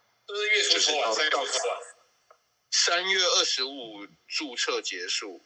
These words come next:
Speaker 2: 然后四月一号抽签结果出来了。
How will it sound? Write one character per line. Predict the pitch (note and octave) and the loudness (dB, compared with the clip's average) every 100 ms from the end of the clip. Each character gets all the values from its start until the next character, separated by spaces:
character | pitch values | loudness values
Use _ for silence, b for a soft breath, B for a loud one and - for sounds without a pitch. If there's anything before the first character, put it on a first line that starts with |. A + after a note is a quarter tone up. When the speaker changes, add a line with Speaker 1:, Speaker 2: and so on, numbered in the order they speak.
| _ | _
Speaker 2:
然 | F2+ F#2 | -6 -6
后 | - A2 G#2 G2+ A#2 A#2 A2+ A#2 | -2 0 2 4 4 4 0 -2
四 | - - - - - C3+ B2 | -2 -4 -4 -2 0 2 2
月 | B2 | 2
一 | A2+ A#2 | 2 0
号 | A#2+ G#2 F#2+ - - | 0 0 -2 -4 -2
抽 | - A2+ G#2 | 0 0 -2
签 | G#2+ | -6
结 | G#2+ - | -6 -8
果 | - | -6
出 | - - | -6 -4
来 | - | -6
了。 | - | -6